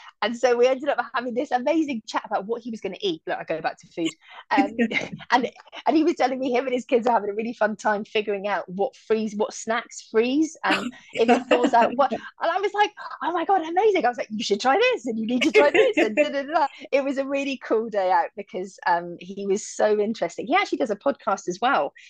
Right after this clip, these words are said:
Speaker 1: He interviews people that go and do extreme
Speaker 2: Oh,
Speaker 1: stuff and
Speaker 2: wow.
Speaker 1: yeah. Yeah, it was, he was, it was really, in-, yeah, and he was a really interesting guy. Um,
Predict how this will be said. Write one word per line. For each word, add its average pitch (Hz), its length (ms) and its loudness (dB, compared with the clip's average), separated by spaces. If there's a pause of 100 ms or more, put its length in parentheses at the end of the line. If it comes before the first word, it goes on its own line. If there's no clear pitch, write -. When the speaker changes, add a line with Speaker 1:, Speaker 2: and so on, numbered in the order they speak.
Speaker 1:
He 262 120 -4
interviews 214 580 -2
people 180 460 -4
that 175 320 0
go 196 140 4
and 196 100 -8
do 185 140 0
extreme 175 600 -6 (480)
Speaker 2:
Oh, 311 200 4
Speaker 1:
stuff 196 280 2
and 339 220 0
Speaker 2:
wow. 202 340 0 (140)
Speaker 1:
yeah. 180 380 4 (1120)
Yeah, 180 300 2
it 196 140 4
was, 202 120 2
he 220 120 4
was, 214 220 0
it 214 160 2
was 208 160 -2
really, 214 300 0
in-, 202 200 -4
yeah, 185 320 2
and 180 260 -6
he 214 140 -2
was 202 180 -4
a 196 40 -6
really 247 200 0
interesting 185 320 -6
guy. 170 360 -2 (520)
Um, 170 380 -2